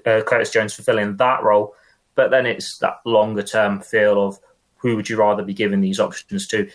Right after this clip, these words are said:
is pretty much why Lallana hasn't been in the match day squads this season since the restart, because you wanna turn to the youngsters to give them those minutes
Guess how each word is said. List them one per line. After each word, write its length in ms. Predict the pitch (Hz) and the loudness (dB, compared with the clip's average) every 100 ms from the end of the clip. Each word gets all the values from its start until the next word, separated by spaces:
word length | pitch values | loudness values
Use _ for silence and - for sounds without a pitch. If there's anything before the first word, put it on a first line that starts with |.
| _ - | _ -18
is 80 | - | -10
pretty 220 | - 214 | -4 -2
much 220 | - - | -4 -6
why 460 | 107 107 104 98 - _ | 2 4 4 0 -6 _
Lallana 380 | 117 107 98 92 | 0 2 4 2
hasn't 340 | - 98 90 - | 0 -4 -4 -6
been 120 | 95 | -4
in 60 | 92 | -4
the 80 | |
match 220 | 98 - - | -4 -4 -2
day 120 | 95 | -4
squads 560 | - 107 95 - - _ | -2 -2 -2 -4 -14 _
this 340 | 110 90 - 90 - | -2 -2 -8 -12 -12
season 400 | - 104 90 87 | -8 -4 -4 -4
since 340 | 104 95 - | -4 -6 -4
the 140 | 101 92 | -4 -2
restart, 640 | 101 107 - - 92 - _ _ | -2 -2 -4 0 0 -2 _ _
because 440 | - 101 117 104 - | -18 -4 -2 -2 -2
you 60 | |
wanna 280 | 104 98 98 - | 0 0 0 -6
turn 300 | - 113 101 | -2 0 2
to 120 | 98 107 | 0 -2
the 60 | |
youngsters 460 | 104 104 98 104 - | 0 0 -2 -8 -8
to 100 | 104 | -2
give 160 | 113 | -2
them 120 | 101 98 | 2 2
those 260 | 98 - | 2 0
minutes 320 | 101 101 - | 0 0 -2